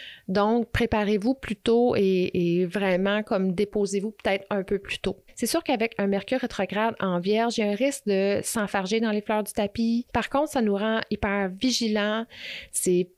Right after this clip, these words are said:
pas mauvais pour réviser nos habitudes de vie, là, euh, comme je disais, euh, après un été peut-être, euh, bien arrosé, où est-ce qu'on a fait pas mal d'excès. Alors, on en profite pour réorganiser notre quotidien, retrouver notre équilibre.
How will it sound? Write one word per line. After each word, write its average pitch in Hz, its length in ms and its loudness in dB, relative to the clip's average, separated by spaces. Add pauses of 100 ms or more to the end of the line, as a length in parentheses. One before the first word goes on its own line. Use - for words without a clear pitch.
pas 311 100 4
mauvais 262 280 4
pour 233 160 0
réviser 208 340 0
nos 208 220 2
habitudes 202 400 -2
de 208 100 2
vie, 202 380 0
là, 202 100 2
euh, 185 440 4 (440)
comme 196 220 0
je 180 100 -4
disais, 196 560 2
euh, - 20 -6 (300)
après 196 220 -2
un 196 120 4
été 180 240 0
peut-être, 196 460 -2
euh, 156 140 4
bien 180 280 0
arrosé, 202 840 2
où 170 100 2
est-ce 170 120 -2
qu'on 180 120 0
a 170 60 2
fait - 200 -4
pas 175 120 -2
mal 170 200 -2
d'excès. 269 540 -2 (560)
Alors, 190 500 2 (120)
on 247 160 2
en 294 80 4
profite 262 400 0
pour 202 180 -2
réorganiser 202 840 2
notre 233 260 0
quotidien, 190 760 0
retrouver 220 320 0
notre 220 260 -2
équilibre. 190 600 0